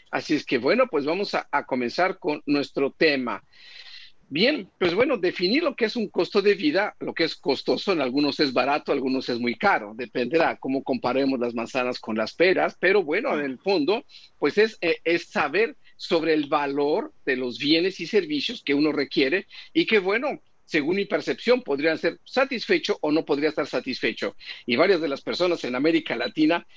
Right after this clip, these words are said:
pues ciertamente no están satisfechos a veces de lo que ganan con lo que gastan o el costo de vida, por eso buscan un lugar, un país donde esté más equilibrado esta situación económica. Y bueno, y para eso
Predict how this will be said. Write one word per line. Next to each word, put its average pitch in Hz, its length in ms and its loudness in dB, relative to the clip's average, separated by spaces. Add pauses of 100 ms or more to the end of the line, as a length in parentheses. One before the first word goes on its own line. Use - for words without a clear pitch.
pues 120 160 -2
ciertamente 147 560 2
no 143 80 0
están 147 180 0
satisfechos 123 640 -2
a 110 80 0
veces 147 400 2 (220)
de 135 100 6
lo 127 140 2
que 127 160 0
ganan 151 300 0
con 131 180 -4
lo 123 100 -4
que 131 140 -4
gastan 160 320 -2
o - 20 -4
el 123 100 -6
costo 165 300 0
de 151 120 4
vida, 156 260 0
por 139 160 -2
eso 135 140 -6
buscan 151 300 -2 (220)
un 262 160 2
lugar, 202 460 2
un 220 180 -2
país 175 260 0
donde 147 160 -4
esté 170 200 -2
más 170 260 -4
equilibrado 156 720 0
esta 147 220 -4
situación 135 520 -2 (380)
económica. 117 680 -2
Y 135 100 0
bueno, 247 180 4
y 202 60 0
para 151 280 2
eso 240 380 -4